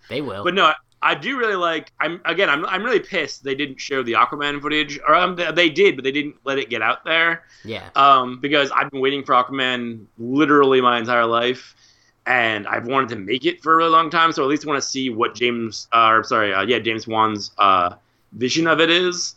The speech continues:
Speaker 1: Mm-hmm.
Speaker 2: Um, which I've only heard descriptions, and I'm like, that doesn't help me. Um, but, uh, but yeah, but the Justice League footage they showed is actually probably my second favorite thing they showed after, uh,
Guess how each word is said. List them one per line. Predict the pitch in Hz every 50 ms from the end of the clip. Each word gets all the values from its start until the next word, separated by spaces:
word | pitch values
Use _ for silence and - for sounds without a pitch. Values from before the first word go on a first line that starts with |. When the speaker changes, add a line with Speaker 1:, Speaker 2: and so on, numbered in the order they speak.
| _ - -
Speaker 1:
Mm-hmm. | 113 117 117 110 104 98 _ 131
Speaker 2:
Um, | 139 135 127 123 117 113 110 104 104 101 101 101 107 - _ _ _ _ _ - - _ _ _
which | 135 135 147 156
I've | 135 156
only | 156 143
heard | 147 143
descriptions, | 131 110 - 131 131 - - 139 139
and | 131
I'm | 127 123
like, | 120 117
that | 135 139
doesn't | 143 135 139 131 -
help | 131 120 113
me. | 110 113 107 104 101 - - _ _ - _ _ _ -
Um, | 143 143 139 127 127 120 117 113 107 104 101 101 101 104 _ _ _ _ _ _ _ _ _ _
but, | 143 131 113 123 151 143 139 139
uh, | 123 117 107 98 98 98 -
but | 139 139 131
yeah, | 135 127 104
but | 104 117 127
the | 143
Justice | 175 190 - -
League | 160 156 139 -
footage | 151 139 127 117 117
they | 123 120
showed | - - 127 117 113 107 104 101 95 101 - - _ _ _ _ _ _ _ _ _ _ -
is | 151 139 170
actually | 175 170 165 143
probably | 165 165 156 151
my | 143 127
second | 123 - 160 143 151 127
favorite | - 135 131 123 123 110 - -
thing | 123 120 120
they | 113 110
showed | - - 127 120 113 107 107 104 104 - _
after, | 113 113 110 110 - - - 117 107 101 101 98 101
uh, | 104 101 101 95 92 87 87 87 87 90 95